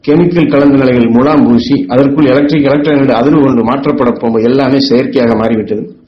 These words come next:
ஆகையினால் எந்த நீரிலிருந்து இவர்கள் மின்சாரத்தை எடுத்தார்களோ அந்த நீரை விவசாயத்திற்கு பாய்ச்சினால் அந்த பயிர் சரியாக வளராது.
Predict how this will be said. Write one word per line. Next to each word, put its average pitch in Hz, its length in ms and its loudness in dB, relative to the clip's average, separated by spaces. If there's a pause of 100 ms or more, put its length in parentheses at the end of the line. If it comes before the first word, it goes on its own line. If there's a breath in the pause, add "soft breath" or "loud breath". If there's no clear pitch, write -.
(140)
ஆகையினால் 110 500 -2 (1040 soft breath)
எந்த 147 260 2
நீரிலிருந்து 165 520 2
இவர்கள் 127 320 2
மின்சாரத்தை 143 540 0
எடுத்தார்களோ 117 560 0 (360)
அந்த 120 200 2
நீரை 120 380 2
விவசாயத்திற்கு 143 840 0
பாய்ச்சினால் 117 600 -2 (640)
அந்த 117 180 0
பயிர் 135 320 0
சரியாக 120 380 0
வளராது. 104 420 -4